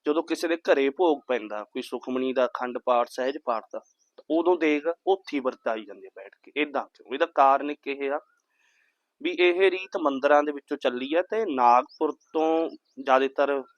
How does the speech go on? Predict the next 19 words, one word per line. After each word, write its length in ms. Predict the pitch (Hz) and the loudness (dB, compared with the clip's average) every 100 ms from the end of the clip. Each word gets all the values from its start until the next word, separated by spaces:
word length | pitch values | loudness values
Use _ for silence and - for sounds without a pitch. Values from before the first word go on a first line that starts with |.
| 123 | -2
ਦੱਸਦੇ 340 | 123 - 151 | 0 0 -2
ਨੇ 100 | 151 | -2
ਜਿਹੜੇ 180 | 143 147 | -2 -4
ਪ੍ਰੋਫੈਸਰ 580 | 151 131 123 120 - 127 | -6 -8 -6 -6 -6 -6
ਨੇ 120 | 135 | -6
ਵੀ 120 | 127 127 | -6 -6
ਉੱਥੋਂ 320 | 120 - 131 | -8 -8 -6
ਚੱਲੀ 340 | 127 117 127 | -6 -6 -4
ਆ। 100 | 156 170 | -4 -4
ਉੱਥੇ 380 | 165 _ 156 - 131 | -8 _ -6 -2 0
ਆਰ 240 | 131 131 | 2 2
ਐਸ 140 | 135 | -2
ਐਸ 200 | 143 - 131 | -4 -8 -6
ਦਾ 200 | 127 139 | -2 -2
ਮੁੱਖ 420 | 170 139 135 - 131 | -4 -6 -8 -8 -2
ਦਫ਼ਤਰ 460 | 120 - _ 139 | -2 -2 _ -6
ਤੇ 180 | - 143 | -4 -6
ਗੜ੍ਹ 220 | 117 | -4
ਆ। 60 | 123 | -4